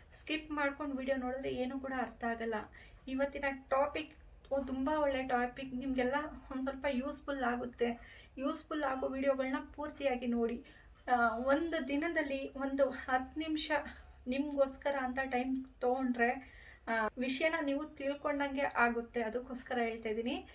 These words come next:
ಆ, ಪ್ಲೀಸ್ ಒಂದು ಹತ್ತು ನಿಮಿಷ ಟೈಮ್ ಕೊಟ್ಟು ವಿಡಿಯೋನ ನೋಡಿ. ಇಲ್ಲಾಂದ್ರೆ ಕೆಲ್ಸ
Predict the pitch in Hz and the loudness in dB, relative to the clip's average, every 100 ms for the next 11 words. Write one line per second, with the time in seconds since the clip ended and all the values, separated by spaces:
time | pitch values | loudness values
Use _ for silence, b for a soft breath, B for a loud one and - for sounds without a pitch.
0 | B B - 220 220 240 247 254 294 320 | B B -2 0 2 0 0 -4 -6 -6
1 | 311 247 254 247 - 294 294 294 285 269 | 0 4 6 4 -2 -6 0 -2 0 0
2 | 294 - 269 277 277 254 254 247 247 233 | 0 -2 -4 -2 -4 0 2 2 2 2
3 | 240 233 294 B B B - 302 294 294 | 2 0 -4 B B B -2 2 4 2
4 | 302 269 262 277 | 2 2 2 6